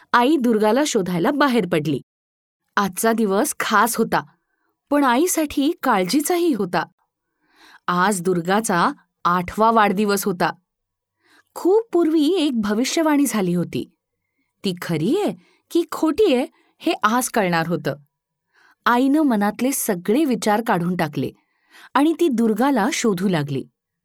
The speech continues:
तर दुर्गा तिला अंगणातल्या एका उंच झाडाच्या खाली दिसली. फांदीला लटकत होती.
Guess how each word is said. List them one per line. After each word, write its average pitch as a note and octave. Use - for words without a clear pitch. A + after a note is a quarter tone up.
तर G#3
दुर्गा E3+
तिला D4+
अंगणातल्या B3
एका D4
उंच C#4+
झाडाच्या B3
खाली A#3+
दिसली. E3+
फांदीला B3
लटकत A#3+
होती. A#3